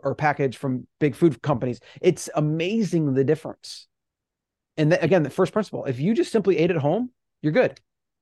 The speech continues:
Everything that's outside of your house, that's how people should think about this. Every single thing that is outside my house that I didn't, like, bring from my house, like, I didn't prep food, every single thing that I eat is, is going to be a health cost.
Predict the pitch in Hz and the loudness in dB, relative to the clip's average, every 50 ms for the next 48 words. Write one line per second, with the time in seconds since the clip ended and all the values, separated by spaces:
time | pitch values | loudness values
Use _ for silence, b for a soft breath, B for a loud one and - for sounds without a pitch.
0 | _ _ _ _ _ _ - - 175 196 240 233 - 262 254 240 214 202 - 165 | _ _ _ _ _ _ -2 2 2 2 2 0 -2 -2 0 2 0 0 -2 0
1 | 165 190 180 - 196 190 185 170 165 151 127 139 135 117 - 143 151 170 156 156 | -4 -4 -2 2 2 2 2 2 -2 0 0 0 0 0 -2 -4 -2 -2 -2 -2
2 | 180 160 147 135 - - 147 139 117 113 110 - - 165 185 220 - 240 233 190 | -2 -4 -4 -8 -10 -8 -6 -6 -6 -6 -6 0 2 2 2 2 0 -2 -2 0
3 | 202 190 165 143 131 127 135 147 151 - - 202 190 190 175 151 151 147 - 147 | 0 0 0 0 0 2 0 0 0 2 0 -2 0 0 0 -2 -2 -2 0 2
4 | 135 143 147 170 156 131 113 147 175 170 - 143 127 120 117 123 131 117 127 127 | 2 2 2 2 0 -2 0 -2 -2 -2 -4 -6 -6 -4 -2 -2 -2 0 0 2
5 | 131 151 151 127 - 175 175 - - 139 131 123 b b b b b - 170 190 | 2 0 0 0 -4 -4 -4 -2 -4 -4 -4 -6 b b b b b 0 2 2
6 | 220 202 - 226 214 202 - - 180 151 139 139 147 147 139 151 131 - - _ | 2 0 0 0 -2 -2 0 0 2 2 4 4 4 2 2 -2 -4 -4 -6 _
7 | b b b b b b b _ - 156 156 147 123 - _ - 139 110 - _ | b b b b b b b _ -2 0 0 0 -2 -6 _ -10 -12 -12 -10 _
8 | - 147 123 120 175 165 180 190 160 165 165 165 147 127 - 147 156 165 - - | -4 -2 0 2 4 4 4 4 4 4 2 4 2 2 2 2 0 0 0 -4
9 | - _ _ _ _ - - 139 139 202 - - - - - | -20 _ _ _ _ -2 0 2 2 2 0 -4 -18 -20 -20